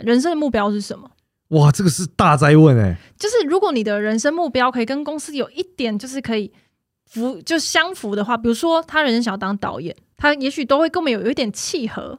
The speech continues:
Speaker 2: 哦。
Speaker 1: 比如说，哦，他想要做周边商品，他对于做商品设计师很有兴趣。我们当初设计师其实就这样来的。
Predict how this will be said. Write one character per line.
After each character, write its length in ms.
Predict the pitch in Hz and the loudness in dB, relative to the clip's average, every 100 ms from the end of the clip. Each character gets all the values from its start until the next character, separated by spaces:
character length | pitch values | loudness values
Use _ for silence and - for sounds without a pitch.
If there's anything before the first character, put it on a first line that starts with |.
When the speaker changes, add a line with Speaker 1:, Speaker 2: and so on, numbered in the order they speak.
| _ | _
Speaker 2:
哦。 520 | 120 117 139 156 170 175 | -2 0 0 0 0 2
Speaker 1:
比 40 | |
如 60 | - | 4
说， 80 | |
哦， 160 | 302 151 | 4 4
他 120 | - | 2
想 180 | - 247 | 2 2
要 60 | 262 | 2
做 180 | 330 262 | 0 -2
周 260 | - 277 | 4 4
边 220 | 285 269 | 4 0
商 240 | 277 240 247 | 2 0 0
品， 160 | 208 | -2
他 140 | 208 311 | -2 -2
对 180 | 330 240 | -2 -2
于 40 | |
做 220 | 262 247 | -2 -4
商 300 | 220 - 262 | -2 -4 -2
品 100 | 254 | -2
设 140 | 196 226 | 0 -2
计 60 | |
师 100 | 220 | 0
很 100 | 214 | -2
有 60 | 196 | -2
兴 220 | 247 208 | -4 -6
趣。 160 | 202 196 | -6 -2
我 80 | |
们 100 | 233 | -2
当 160 | 285 330 | 0 -4
初 100 | 330 | -4
设 120 | 311 | -2
计 80 | 277 | -2
师 120 | 262 | -4
其 140 | 233 190 | -8 -8
实 60 | |
就 40 | 202 | -6
这 120 | 202 | -6
样 100 | - | -8
来 160 | - | -12
的。 160 | - | -14